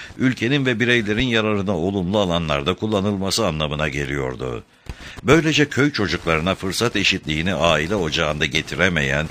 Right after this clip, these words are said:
ekonomik canlılık yaratamayan devlet,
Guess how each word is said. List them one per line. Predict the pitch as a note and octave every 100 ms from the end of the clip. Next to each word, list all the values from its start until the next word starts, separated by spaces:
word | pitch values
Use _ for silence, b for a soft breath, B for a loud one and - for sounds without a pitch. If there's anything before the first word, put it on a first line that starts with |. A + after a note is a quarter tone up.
| -
ekonomik | B2 C#3 A2+ B2+ G#2+
canlılık | A2+ A2+ A2 A2
yaratamayan | - F#2 F2+ A#2+ A2+ D#2+ D#2 C#2+
devlet, | D2 C2 D2+